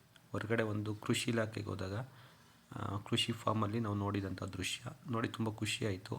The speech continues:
ಏಕೆಂದರೆ ಈ ಒಂದು ಚಿಕ್ಕ ಗಿಡ ಇರೋದ್ರಿಂದ ಮೇಂಟೈನ್ ಮಾಡಲಿಕ್ಕೆ ಈಸಿ ಆಗುತ್ತೆ. ಹೇಗೆ ಅಂದರೆ ನಿಮಗೆ ಅಡಿಕೆ ಬಿಡಿಸ್ಲಿಕ್ಕೂ ಕೈಗೆ ಎಟುಕುತ್ತೆ, ಲೇಬರ್‌ಗಳ ಒಂದು ಸಮಸ್ಯೆಗಳು ಇರಲ್ಲ.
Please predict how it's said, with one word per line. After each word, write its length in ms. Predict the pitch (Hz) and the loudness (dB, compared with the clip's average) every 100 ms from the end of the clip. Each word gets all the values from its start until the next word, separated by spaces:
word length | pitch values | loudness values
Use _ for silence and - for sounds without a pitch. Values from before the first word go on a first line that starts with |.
| - - - - - | -6 -18 -20 -20 -10
ಏಕೆಂದರೆ 380 | - 113 123 | -4 0 2
ಈ 100 | 117 | 0
ಒಂದು 480 | 123 120 117 127 180 - - - - - | 2 2 2 2 0 -4 -20 -20 -16 -6
ಚಿಕ್ಕ 240 | 131 - | -4 0
ಗಿಡ 160 | 131 123 | 4 6
ಇರೋದ್ರಿಂದ 440 | 113 110 113 110 170 - - | 6 4 2 2 2 0 2
ಮೇಂಟೈನ್ 380 | 127 127 143 139 | 6 8 8 8
ಮಾಡಲಿಕ್ಕೆ 360 | 123 120 127 | 8 4 2
ಈಸಿ 380 | 131 120 110 110 | 2 4 4 6
ಆಗುತ್ತೆ. 360 | 104 92 - 135 156 - - - | 4 4 0 0 0 -8 -20 -8
ಹೇಗೆ 280 | 123 131 127 | 2 4 4
ಅಂದರೆ 560 | 120 120 175 - - - - - - | 2 2 0 0 -14 -18 -20 -14 -2
ನಿಮಗೆ 260 | 110 113 147 - - | 0 2 0 -2 -2
ಅಡಿಕೆ 300 | 127 - 135 | 0 4 4
ಬಿಡಿಸ್ಲಿಕ್ಕೂ 600 | 117 110 - 127 - 156 | 6 4 0 -2 0 0
ಕೈಗೆ 360 | - - 120 120 | 0 2 4 4
ಎಟುಕುತ್ತೆ, 680 | 113 - 104 131 156 - - | 0 -2 -4 0 -2 -4 -10
ಲೇಬರ್‌ಗಳ 520 | - 117 120 117 117 120 185 - - | -2 2 4 2 2 0 -2 -4 -2
ಒಂದು 180 | 110 | 0
ಸಮಸ್ಯೆಗಳು 580 | 107 104 107 - 104 104 | 0 0 0 0 2 2
ಇರಲ್ಲ. 240 | 101 101 | 2 0